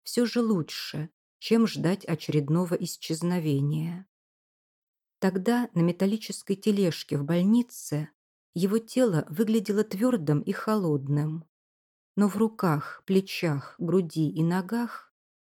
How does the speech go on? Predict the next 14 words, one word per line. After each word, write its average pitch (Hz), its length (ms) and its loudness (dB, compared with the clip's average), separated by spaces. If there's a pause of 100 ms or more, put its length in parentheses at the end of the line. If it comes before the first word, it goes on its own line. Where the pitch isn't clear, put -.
ещё 196 340 0
проступали 202 840 0
те 185 240 0
деликатность 165 960 -2
и 170 80 -6
сила, 165 640 -4 (340)
с - 120 -16
которыми 208 680 0
он 220 160 4
защищал 175 760 -4
и - 180 -4
меня, 160 500 2 (100)
и 175 160 -2 (180)
Эр. 165 260 -8